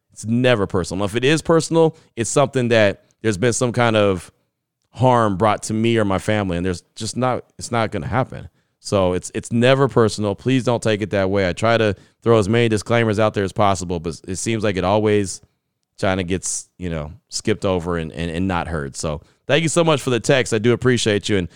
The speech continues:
you know, again, I'm not accusing you of me thinking it's personal, but I just, I wanna let it be so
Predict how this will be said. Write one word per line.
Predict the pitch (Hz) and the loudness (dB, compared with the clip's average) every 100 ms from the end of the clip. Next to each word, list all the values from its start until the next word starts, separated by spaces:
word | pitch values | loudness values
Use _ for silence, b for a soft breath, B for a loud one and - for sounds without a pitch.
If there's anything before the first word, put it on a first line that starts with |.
| b - | b -2
you | |
know, | 107 | 0
again, | 98 123 | 2 2
I'm | 104 | 4
not | 120 117 - _ _ - | 2 0 -6 _ _ -18
accusing | 85 135 113 117 | 0 0 2 2
you | 131 | 4
of | 101 | 2
me | 104 101 | 0 -2
thinking | 107 95 90 | -2 -2 -2
it's | 85 | -2
personal, | 101 90 95 87 | -2 -2 -4 -2
but | 92 | -2
I | 98 | -2
just, | 98 - | -4 -4
I | 95 | -4
wanna | 107 107 | 0 0
let | 101 110 | 2 2
it | 104 | 2
be | 92 101 95 - _ | 0 0 -2 -6 _
so | _ - - 127 127 123 127 | _ -8 0 2 4 4 0